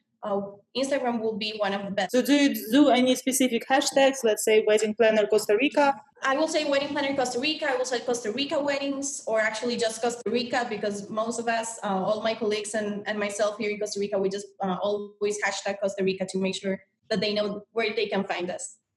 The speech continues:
Speaker 2: And let's say if I would like to have a wedding in Costa Rica, should I bring my own wedding planner or should I hire you?
Speaker 1: Yes, actually, I will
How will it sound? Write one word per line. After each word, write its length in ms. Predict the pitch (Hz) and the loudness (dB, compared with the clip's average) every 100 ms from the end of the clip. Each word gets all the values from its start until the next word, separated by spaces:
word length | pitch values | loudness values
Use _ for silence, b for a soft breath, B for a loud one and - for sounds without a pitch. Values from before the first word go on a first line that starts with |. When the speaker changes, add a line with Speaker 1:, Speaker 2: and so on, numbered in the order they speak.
| _ _ _ _ - | _ _ _ _ -2
Speaker 2:
And 100 | 233 | 2
let's 160 | 262 | 2
say 120 | 311 294 | 2 0
if 100 | 294 | 0
I 80 | |
would 100 | 262 | 0
like 160 | 254 262 | 0 0
to 100 | 262 | 0
have 120 | 240 | 0
a 80 | 233 | 0
wedding 300 | 240 226 220 | 0 0 -2
in 100 | 214 | -2
Costa 300 | 220 214 226 | -2 0 0
Rica, 320 | 240 269 277 | 0 -2 -2
should 260 | 277 269 240 | 0 0 0
I 60 | 226 | 0
bring 280 | 226 233 214 | -2 -2 -2
my 340 | 208 208 196 - | -2 0 -2 0
own 200 | 233 269 | 0 2
wedding 300 | 262 269 277 | 2 0 -4
planner 400 | 285 277 285 277 220 | -2 -2 -2 -2 -2
or 80 | |
should 220 | 214 240 220 | -2 0 -2
I 40 | 220 | 0
hire 200 | 208 202 | 2 2
you? 220 | 196 175 | 0 -2
Speaker 1:
Yes, 360 | 262 269 262 262 | 0 2 2 -2
actually, 360 | 269 311 330 | -4 0 0
I 240 | 294 269 269 | 2 0 2
will 420 | 269 277 277 - | 0 0 -2 -12